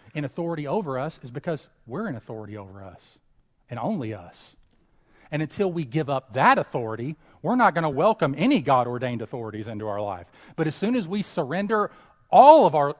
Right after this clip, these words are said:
life and lordship to the lordship of Jesus Christ and say, "You're the boss, you're the master, you're my Savior, you call the shots,"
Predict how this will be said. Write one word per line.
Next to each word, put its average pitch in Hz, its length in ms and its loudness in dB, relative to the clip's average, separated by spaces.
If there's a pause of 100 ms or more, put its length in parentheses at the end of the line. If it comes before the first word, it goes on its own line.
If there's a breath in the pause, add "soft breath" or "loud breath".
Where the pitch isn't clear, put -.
life 135 380 0
and 131 140 -8
lordship 143 460 -4
to 156 100 -10
the 135 80 -6
lordship 143 420 -6
of 127 80 -8
Jesus 127 320 -10
Christ 175 380 0
and 127 100 -12
say, 156 140 -4
"You're 135 300 -2
the 247 100 -2
boss, 202 480 4
you're 202 180 -2
the 233 60 -2
master, 196 480 0
you're 143 160 -2
my 247 140 0
Savior, 208 500 -4 (280 loud breath)
you 226 180 0
call 247 240 6
the 185 80 -4
shots," 254 480 2